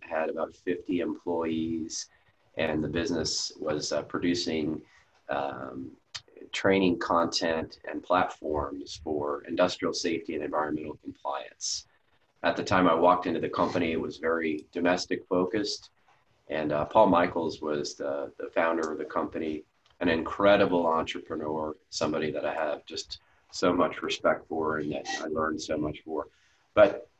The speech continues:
six months into the company, uh, working there, I had an opportunity to talk to him about expanding the company internationally. And, uh,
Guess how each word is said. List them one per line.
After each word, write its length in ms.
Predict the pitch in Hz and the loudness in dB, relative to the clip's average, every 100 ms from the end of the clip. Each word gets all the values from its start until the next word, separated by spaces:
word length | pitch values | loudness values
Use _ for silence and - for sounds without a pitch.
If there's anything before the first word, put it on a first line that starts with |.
| - - | -18 0
six 260 | 151 147 | 2 6
months 240 | 135 117 - | 6 6 6
into 140 | 101 | 6
the 140 | 95 | 4
company, 840 | 90 101 90 98 90 87 85 76 80 | 4 2 2 4 4 4 2 0 0
uh, 220 | 80 78 | 0 0
working 420 | 90 101 101 82 | 4 4 4 0
there, 180 | 80 82 | 2 0
I 60 | 85 | -2
had 120 | 80 | -4
an 100 | 85 | -2
opportunity 720 | 76 - - 82 80 80 78 | -2 -4 -4 -4 -4 -6 -8
to 220 | - 78 - _ _ _ | -6 -8 -8 _ _ _
talk 240 | - 110 - | 4 4 4
to 100 | 92 | 0
him 260 | 92 95 | 4 4
about 420 | 85 85 85 82 - _ | 4 4 2 2 -4 _
expanding 640 | 78 - - 90 90 90 87 | -8 -6 0 4 6 4 2
the 80 | 78 | -2
company 540 | 87 85 82 80 80 | -2 -4 -4 -2 -2
internationally. 960 | 80 87 82 80 87 90 78 67 69 65 - 73 71 | -2 -4 -2 0 0 -2 -6 -10 -10 -14 -14 -10 -8
And, 280 | 73 69 | -8 -4
uh, 180 | 73 67 | -4 -6